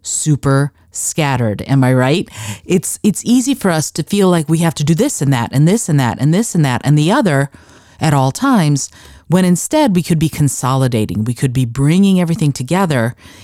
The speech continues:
and really only focusing on the thing we need to focus on right now in order to live that very best and most juiciest of lives.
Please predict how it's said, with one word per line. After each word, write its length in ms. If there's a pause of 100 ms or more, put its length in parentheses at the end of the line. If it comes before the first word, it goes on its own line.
(120)
and 180
really 240
only 200
focusing 500
on 60
the 80
thing 180
we 80
need 220
to 60
focus 360
on 320 (160)
right 380
now 580 (400)
in 180
order 280
to 320
live 380
that 240
very 260
best 500
and 220
most 300
juiciest 640
of 120
lives. 420